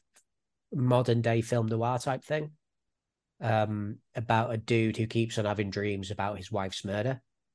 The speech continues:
and his wife actually gets murdered. Um, but due to alcohol, well, it's his ex-wife, but due to alcoholism and stuff like that, he ends up having conversations with himself. And the whole story is that.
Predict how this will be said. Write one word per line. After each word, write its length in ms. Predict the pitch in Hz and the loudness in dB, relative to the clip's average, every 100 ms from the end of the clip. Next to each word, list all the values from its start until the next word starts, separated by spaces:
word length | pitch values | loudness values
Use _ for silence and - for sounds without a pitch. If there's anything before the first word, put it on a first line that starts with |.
| _ _ _ _ _ _ _ _ _ _ | _ _ _ _ _ _ _ _ _ _
and 100 | 113 | -6
his 140 | 104 98 | -4 -2
wife 180 | 101 104 | -2 -2
actually 400 | 107 - 104 107 | -4 -4 -4 -4
gets 220 | 113 - | -4 0
murdered. 400 | 113 113 131 123 _ _ _ _ _ - | 2 2 0 -6 _ _ _ _ _ -6
Um, 520 | 107 101 98 98 104 | -6 -4 -6 -8 -6
but 140 | 123 113 | -6 -2
due 160 | 113 107 | -2 0
to 160 | 113 | 0
alcohol, 380 | 104 - 95 98 | 0 0 -2 -2
well, 140 | 113 | -4
it's 120 | 98 117 | -4 -4
his 140 | 107 | -2
ex-wife, 440 | 107 - 98 98 | -4 -4 -4 -6
but 120 | - 120 | -8 -4
due 160 | 113 | -4
to 120 | 110 | -2
alcoholism 520 | 104 104 101 104 98 98 | -4 -2 -4 -4 -4 -6
and 100 | 90 | -4
stuff 220 | 107 - | -4 -4
like 180 | 98 - | -8 -6
that, 200 | 110 113 | -8 -4
he 120 | 104 | -4
ends 220 | 98 98 | -4 -4
up 160 | 98 - | -8 -6
having 240 | 98 98 | -6 -6
conversations 640 | 101 101 101 98 98 107 | -6 -4 -4 -4 -4 -6
with 100 | 101 | -6
himself. 420 | 98 95 113 131 - _ _ _ _ _ _ _ _ _ - | -6 -2 -2 -2 -8 _ _ _ _ _ _ _ _ _ -6
And 160 | 104 | -4
the 60 | 101 | 0
whole 480 | 101 104 98 95 - _ _ _ _ _ _ - | 2 2 0 -4 -10 _ _ _ _ _ _ -4
story 500 | - - 110 104 95 | -2 2 2 2 0
is 120 | 92 | -2
that. 200 | - 104 | -2 -2